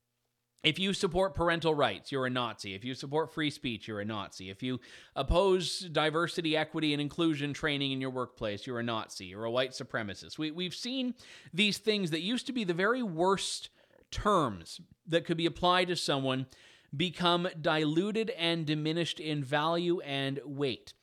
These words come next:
so that, uh, anything and everything is a Nazi. And then y-, you have a case come up where you're talking about a literal Nazi, an actual Nazi, a, a person for whom Nazi is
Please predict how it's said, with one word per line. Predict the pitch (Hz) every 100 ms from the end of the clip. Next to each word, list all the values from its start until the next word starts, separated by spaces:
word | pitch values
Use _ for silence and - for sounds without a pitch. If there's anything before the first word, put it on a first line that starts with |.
| _ - - -
so | - 180 175
that, | 170 165 - -
uh, | 175 170
anything | 185 214 226 220
and | 190
everything | 180 180 170
is | 156
a | 156
Nazi. | 220 311 151 131
And |
then | 220
y-, | 240
you | 175 196 202
have | 190 190 277
a |
case | 202 214 220
come | - 185
up | 165 165
where | 160
you're | 151
talking | 151 190 190 190
about | 175 160
a |
literal | 151 156 151 123 107
Nazi, | 87 80 - 92
an | 104
actual | 135 151 - 151
Nazi, | 135 113 101 - 87 90
a, | 95 92
a |
person | 113 175 185 196 185 - - - -
for | - 170
whom | 156 160 151
Nazi | 147 170 190 - 190
is | 156 165 147